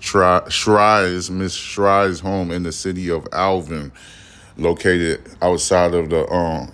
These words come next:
Houston, Texas, where she allegedly admitted to, to make that call. The records stated, the court records stated, she told the special agents that she was not planning to travel to D C, but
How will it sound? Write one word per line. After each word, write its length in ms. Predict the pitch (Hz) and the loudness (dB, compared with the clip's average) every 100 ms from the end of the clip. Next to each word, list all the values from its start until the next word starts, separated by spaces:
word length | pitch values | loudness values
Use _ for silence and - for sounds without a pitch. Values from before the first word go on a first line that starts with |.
| - | -6
Houston, 440 | 98 92 - 78 | -4 -2 -4 -8
Texas, 680 | - 107 101 - 82 76 - | 0 2 2 -2 -8 -10 -10
where 240 | 85 95 | 0 0
she 200 | 82 104 | 0 0
allegedly 600 | 92 85 95 92 87 90 82 | 0 4 2 2 -2 -2 -2
admitted 600 | 85 92 104 92 87 87 - - - | 0 2 2 2 -2 -6 -16 -20 -10
to, 280 | - 80 76 - - - - | -4 -4 -4 -12 -20 -20 -10
to 140 | - | -4
make 320 | 82 87 95 - | 0 2 2 2
that 260 | 73 55 | -2 -2
call. 460 | - 78 67 60 - - - - - - - - - - - - - - - - - - - | -4 -2 -2 -4 -12 -20 -20 -20 -20 -20 -20 -20 -20 -20 -20 -20 -20 -20 -20 -20 -20 -20 -6
The 100 | 76 | -4
records 720 | 69 87 - 76 65 - - - - - | 2 2 2 -6 -8 -12 -14 -20 -20 -20
stated, 500 | - - 87 82 73 | -14 -2 0 0 -2
the 100 | 78 | -6
court 300 | 73 92 80 | -4 0 0
records 400 | 65 82 - 76 | 2 -2 -2 -8
stated, 360 | - 87 78 76 | -4 -4 -4 -6
she 120 | - | -8
told 300 | 82 92 90 | -2 0 0
the 60 | 80 | -2
special 420 | - 87 80 80 | -2 -2 0 -2
agents 380 | 87 87 80 76 | -2 -2 -4 -4
that 180 | 85 78 | -2 -2
she 180 | - 87 | -4 -4
was 240 | 80 76 | -6 -4
not 300 | 85 85 - | -2 -2 -2
planning 400 | 92 104 101 95 | -2 2 2 0
to 160 | 95 82 | -2 -6
travel 460 | - 98 101 85 | -2 -2 0 -4
to 160 | 73 78 | -6 -8
D 260 | 73 76 | -6 -8
C, 260 | 73 87 82 | -8 -6 -8
but 280 | 71 87 | -4 -4